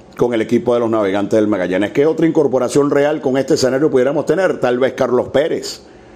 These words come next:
quien el año pasado no tuvo una buena temporada, pero a mí me encantaría tener en mi equipo a, a Carlos Pérez. Pero hasta ahí, hasta ahí.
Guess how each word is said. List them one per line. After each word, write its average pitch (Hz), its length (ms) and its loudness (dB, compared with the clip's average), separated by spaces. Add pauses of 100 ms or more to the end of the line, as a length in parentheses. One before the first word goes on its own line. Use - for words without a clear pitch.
(420)
quien 110 140 0
el 107 80 0
año 107 160 0
pasado 131 300 0
no 135 100 0
tuvo 139 160 2
una 135 120 2
buena 131 200 0
temporada, 131 420 0
pero 107 140 -2
a 98 40 -2
mí 101 100 0
me 110 80 0
encantaría 139 520 0
tener 113 240 0
en 120 100 0
mi 113 80 2
equipo 110 420 2
a, 90 200 -2
a 95 140 -2
Carlos 104 300 -2
Pérez. 104 320 -4 (500)
Pero 110 180 2
hasta 95 200 -4
ahí, 113 260 0 (800)
hasta 87 240 -4
ahí. 107 320 0